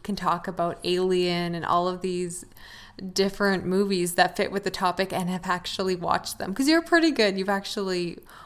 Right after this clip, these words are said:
watched quite a bit of different horror, but I'm still working my way through a lot of the horror movies that I should have watched as a teenager and so forth. And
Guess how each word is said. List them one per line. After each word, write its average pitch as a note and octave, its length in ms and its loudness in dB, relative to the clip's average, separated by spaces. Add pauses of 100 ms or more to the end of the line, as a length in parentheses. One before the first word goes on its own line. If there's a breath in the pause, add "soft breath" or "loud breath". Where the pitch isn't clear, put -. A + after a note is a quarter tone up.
watched F3+ 320 0
quite G3 420 -2
a F3+ 40 -2
bit E3 400 -6 (120)
of E3+ 380 0
different F3 340 -6
horror, F3 500 -6
but E3+ 280 -2 (440 loud breath)
I'm B3+ 320 2
still G#3 680 2
working F3 320 -2
my E3+ 140 2
way E3 300 -2
through F#3 260 -2
a - 20 2
lot E3 300 2
of E3+ 200 -6
the F3 100 -2
horror E3 340 -2
movies E3+ 400 -2
that F3+ 120 2
I F3 60 2
should G3+ 280 -2
have F#3+ 80 0
watched E3+ 320 -2
as F3 100 -4
a - 60 -10
teenager - 760 -6
and D#3+ 220 -6
so F3 240 -2
forth. F#3+ 500 -4
And E3+ 320 -4